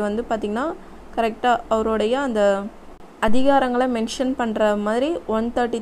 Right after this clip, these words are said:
த்ரீ feet கொண்டதா இருக்கும். So அது வந்து டூ தௌசண்ட்ல பார்த்திங்கன்னா, இவர் பீரியட்ல தான் அதை வந்து ஃபிக்ஸ் பண்ணியிருக்காங்க. And இந்த ஸ்கீம்ஸும் பார்த்திங்கன்னா, ஆ, last பீரியடோட continuation தான்.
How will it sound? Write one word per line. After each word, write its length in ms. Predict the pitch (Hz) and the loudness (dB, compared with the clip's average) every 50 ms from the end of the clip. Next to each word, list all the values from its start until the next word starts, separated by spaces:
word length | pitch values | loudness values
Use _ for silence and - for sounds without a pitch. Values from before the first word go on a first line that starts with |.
| - | -2
த்ரீ 100 | 208 214 214 214 | -2 -4 -4 -4
feet 260 | - 233 233 226 - 233 220 214 208 202 208 | -6 -6 -6 -4 -2 -2 0 0 -2 -2 -2
கொண்டதா 380 | 208 202 202 202 202 202 214 220 214 202 202 | -2 -4 -2 -2 -2 0 0 0 0 -2 -2
இருக்கும். 320 | 190 190 - 202 190 - - - - - - - - - | -4 -4 -4 -6 -6 -6 -8 -16 -20 -20 -20 -20 -16 -10
So 60 | - 214 208 | -6 -2 -2
அது 100 | 208 208 208 | 0 0 -2
வந்து 160 | 208 214 247 254 254 | -2 -2 -2 -2 -2
டூ 80 | 262 247 247 247 | -4 -4 0 2
தௌசண்ட்ல 500 | 254 254 247 247 - 254 226 220 214 214 214 | 2 2 2 0 -2 -4 -4 -2 -2 -2 0
பார்த்திங்கன்னா, 340 | 214 208 208 208 220 254 294 285 247 | 0 -2 -2 -2 -4 -4 -4 -4 -2
இவர் 180 | 226 220 214 214 - | -2 -2 -2 -2 -2
பீரியட்ல 580 | 220 220 220 226 220 214 214 208 202 202 202 202 190 214 | -2 -2 -2 -2 -2 -2 -2 -2 -2 0 0 0 2 0
தான் 120 | 247 311 330 277 | 0 0 0 0
அதை 120 | 233 214 202 | 0 0 0
வந்து 160 | 202 208 233 247 247 233 - | 0 2 2 2 2 0 -2
ஃபிக்ஸ் 240 | 208 202 - - - | -8 -8 -10 -8 -6
பண்ணியிருக்காங்க. 560 | 233 214 208 202 190 - - 196 196 196 196 196 - - - - 240 | -4 -4 -4 -4 -4 -4 -2 -2 -2 -2 -4 -6 -8 -8 -2 2 4
And 160 | 240 240 226 240 240 240 240 | 4 6 6 4 2 2 2
இந்த 160 | 247 254 254 277 277 277 | 2 4 4 4 4 2
ஸ்கீம்ஸும் 520 | - - 269 269 262 269 - 294 277 277 285 | 0 -4 -2 -2 -2 -2 -2 -2 -2 0 0
பார்த்திங்கன்னா, 440 | 240 226 233 233 226 233 254 294 339 349 311 262 233 - - - - | 0 -2 -2 -4 -4 -4 -2 -2 -2 -2 -2 -2 -4 -6 -4 -2 0
ஆ, 40 | 226 226 220 220 220 220 220 | 2 2 2 2 2 2 2
last 340 | 220 226 247 - - - 254 - | 0 0 -2 -4 -8 -10 -8 -6
பீரியடோட 440 | 254 240 233 226 214 214 214 214 226 220 - 214 | -4 -2 -2 -2 0 0 0 -2 -2 -2 -4 -4
continuation 760 | 202 208 220 233 240 226 220 208 208 - - 208 190 190 196 | -4 -4 -6 -6 -4 -4 -4 -4 -4 -4 -4 -4 -2 -2 -2
தான். 140 | 196 196 | -4 -4